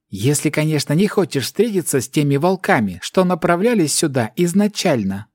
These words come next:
Надувшись от обиды, но отвратительно плохо пытаясь скрыть эмоции,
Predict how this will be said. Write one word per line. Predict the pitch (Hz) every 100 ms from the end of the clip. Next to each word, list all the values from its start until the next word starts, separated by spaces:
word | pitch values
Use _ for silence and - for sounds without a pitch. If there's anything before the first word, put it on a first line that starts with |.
| _ _ _ _
Надувшись | 110 120 120 147 123 127 -
от | 123 110
обиды, | 123 107 170 220 156
но | 127 160
отвратительно | 214 165 165 156 208 190 170 151
плохо | 139 147 170 - 135
пытаясь | 135 113 135 127 117
скрыть | - 120 110 113
эмоции, | 127 202 - 165 160